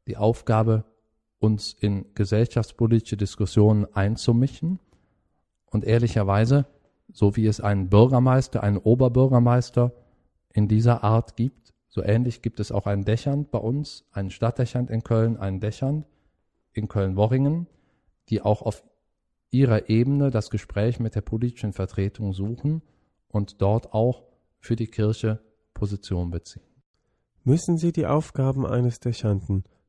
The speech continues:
Speaker 2: zusätzlich zu Ihrer normalen Arbeit verrichten?
Speaker 1: Das alles geschieht zusätzlich zu den Pfarreraufgaben in der Gemeinde. Auch mein Tag hat nicht mehr als vierundzwanzig Stunden. Man ist vierundzwanzig Stunden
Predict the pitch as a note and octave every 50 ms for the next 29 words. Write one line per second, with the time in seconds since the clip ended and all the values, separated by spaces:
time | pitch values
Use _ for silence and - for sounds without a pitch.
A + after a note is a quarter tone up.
0 | _ _ - - F3+ G#3+ G#3+ - A3 - - F3 E3+ F#3 E3 - - - - G3+
1 | G#3+ G#3+ - F#3 - - - - C#3 D#3 D#3+ E3+ G3 G3 F3+ C#3+ A#2 F2+ A2 G#2
2 | G2 F#2 F2 - - - G#2 F#2 F#2 F#2 F#2 - - C3 E3+ G#3+ - _ _ _
3 | _ _ _ _ _ - - F#2 - - - G2 A2+ C#3 E3 F3 - - - _
4 | _ _ _ _ _ _ _ _ _ - F#2+ - F#2+ F#2 - - _ _ _ _
5 | _ - - - A2+ A#2+ C3 C3+ D3 D3+ D3 - - C#3 C#3+ D3 - - _ _
6 | _ _ _ _ _ _ _ _ - - A2 G#2 G2 - - _ _ _ _ _
7 | - - A#2 A#2+ B2 B2 A2 - G#2 G#2 G2+ - - G#2+ G2+ G2 G2 G2+ G2+ G2
8 | F#2+ F#2+ - F#2 F2 F2+ F#2 G#2 A#2 B2+ C#3 D3 D#3 E3+ - _ _ - - G2+
9 | F2+ A2+ G#2 G#2 A#2 A#2+ - - B2+ B2 - B2 A#2 - G#2+ G2 - A2+ A2+ A2
10 | G#2 - - - A#2 G#2+ G#2+ - - G#2 G2 - F#2+ - - - G#2 G2+ A#2+ C3
11 | C#3+ D3 - _ _ _ _ _ _ _ _ _ _ _ _ _ - B2 G#2+ F#2+
12 | G2+ G2+ A#2 A2+ - - _ - - - A#2+ A2+ G#2+ - - A2 G#2 - A2+ -
13 | - - G#2+ G#2 G#2+ A2 A2 A2+